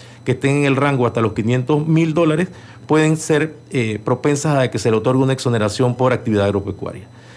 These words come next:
Creo que son los puntos más importantes que contiene la ley y que es interesante e importante que la comunidad en general,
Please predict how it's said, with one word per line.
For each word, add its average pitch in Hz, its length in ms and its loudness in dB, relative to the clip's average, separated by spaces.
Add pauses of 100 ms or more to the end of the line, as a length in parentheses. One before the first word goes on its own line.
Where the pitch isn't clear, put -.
(140)
Creo 156 200 2
que 160 60 0
son 165 160 0
los 160 80 2
puntos 165 300 0
más 165 120 0
importantes 151 600 0
que 151 60 -2
contiene 135 340 2
la 143 120 2
ley 165 280 4
y 139 100 2
que 135 140 0
es 135 80 2
interesante 147 760 0
e - 20 4
importante 139 720 0
que 135 80 -2
la 120 100 2
comunidad 113 340 0
en 139 80 0
general, 139 440 2